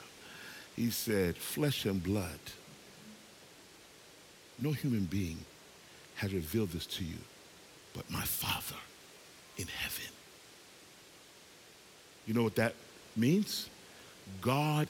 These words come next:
is the one who is the progenitor of your identity. God is the one who is the source of who you are. Not your mama,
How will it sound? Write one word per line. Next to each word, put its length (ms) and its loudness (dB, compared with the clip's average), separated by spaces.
is 220 4
the 120 4
one 600 2
who 200 2
is 220 4
the 140 2
progenitor 800 2
of 120 -2
your 160 -2
identity. 680 -6
God 320 6
is 160 4
the 100 2
one 480 2
who 160 6
is 140 4
the 100 2
source 1040 0
of 180 -4
who 100 -6
you 240 -6
are. 280 -12
Not 300 4
your 80 8
mama, 400 6